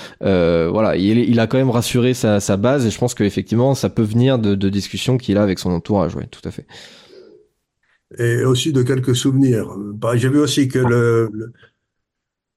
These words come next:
Speaker 2: le chef du F B I venait de démissionner pour prendre sa retraite, avant d'être mis en prison, j'imagine. Et, euh, il pourra aller passer sa retraite en prison. Et puis, euh, il y en a quelques-uns qui doivent commencer à avoir, les, tous les gars qui avaient,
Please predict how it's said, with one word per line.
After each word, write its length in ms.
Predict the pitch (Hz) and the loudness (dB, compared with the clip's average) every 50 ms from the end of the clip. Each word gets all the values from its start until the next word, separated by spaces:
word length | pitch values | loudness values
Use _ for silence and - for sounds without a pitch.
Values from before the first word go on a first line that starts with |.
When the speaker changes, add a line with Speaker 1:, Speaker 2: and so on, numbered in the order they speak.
| _ - | _ -12
Speaker 2:
le 500 | - 120 127 127 127 127 127 123 123 117 | -6 -4 0 0 2 2 2 2 2 2
chef 340 | 120 - - 156 143 123 | 0 0 0 0 2 2
du 200 | 113 127 131 127 | 2 2 2 0
F 120 | 113 110 120 | 0 0 0
B 60 | 127 | 0
I 260 | 131 135 127 127 120 | 2 2 2 2 2
venait 260 | 101 110 117 117 120 | 0 0 0 0 0
de 80 | 117 104 | 0 0
démissionner 560 | 110 110 113 110 107 - 120 110 120 160 190 | 0 0 0 -2 -2 -2 0 0 2 2 2
pour 140 | 185 156 131 | 0 -2 -2
prendre 180 | 123 117 113 113 | -2 -2 -2 -2
sa 120 | - 110 | -2 -4
retraite, 440 | 107 - - 156 185 190 190 - - - 123 120 - - | -4 -4 -2 -2 -2 -2 -4 -10 -16 -16 -16 -18 -14 -14
avant 220 | 107 104 107 110 | -10 -6 -4 -2
d'être 220 | 110 110 107 110 113 | -2 -2 -2 -2 0
mis 80 | 113 | 0
en 80 | 110 98 | 0 -2
prison, 360 | 98 - 107 101 110 143 180 170 | -2 -2 -2 0 0 0 0 0
j'imagine. 680 | 147 135 127 117 110 120 165 190 202 196 196 - - - | 0 0 0 0 0 0 0 0 0 -2 -4 -8 -12 -10
Et, 220 | - 117 113 113 113 | -8 -8 -6 -4 -4
euh, 500 | 117 113 107 113 113 110 110 107 107 104 104 104 - _ _ _ _ - - _ _ _ - | -2 0 0 0 0 0 0 -2 -2 -4 -6 -10 -16 _ _ _ _ -20 -20 _ _ _ -8
il 100 | 110 107 | -8 -6
pourra 160 | - 117 110 113 | -4 -2 -2 0
aller 120 | 113 110 | 0 0
passer 220 | 113 120 117 117 | 0 -2 -2 -2
sa 140 | 117 - 117 | -2 -2 -4
retraite 240 | 113 - 120 117 113 | -4 -2 -4 -2 -2
en 80 | 107 104 | -4 -4
prison. 500 | 110 113 117 113 127 160 180 185 170 - | -4 -4 -2 -2 -2 -2 -2 -4 -4 -4
Et 160 | 127 123 117 | -4 -6 -6
puis, 400 | 120 - - - 120 113 110 110 | -6 -8 -6 -6 -4 -2 -2 -4
euh, 160 | 104 101 107 | -4 -4 -4
il 40 | 107 | -4
y 60 | 113 | -2
en 120 | 110 117 | -2 0
a 80 | 117 117 | -2 -2
quelques-uns 420 | 117 123 117 120 127 123 143 160 | -2 -4 -4 -2 -2 0 0 -2
qui 100 | 139 - | -2 -2
doivent 160 | 131 123 120 - | -4 -4 -2 -2
commencer 360 | - 123 127 127 127 - 135 | 0 0 0 0 0 -2 0
à 20 | |
avoir, 340 | 127 127 123 117 113 113 117 | 0 0 0 0 -2 -2 -4
les, 300 | 120 117 127 131 127 123 | -2 0 0 0 -2 0
tous 120 | - 165 | 0 0
les 160 | 147 156 156 147 | 2 2 0 0
gars 200 | 156 165 165 156 | 2 0 0 0
qui 160 | 131 - - | -2 -2 -2
avaient, 520 | 127 120 117 120 135 131 127 120 123 127 | 0 0 0 2 2 2 2 0 -2 -4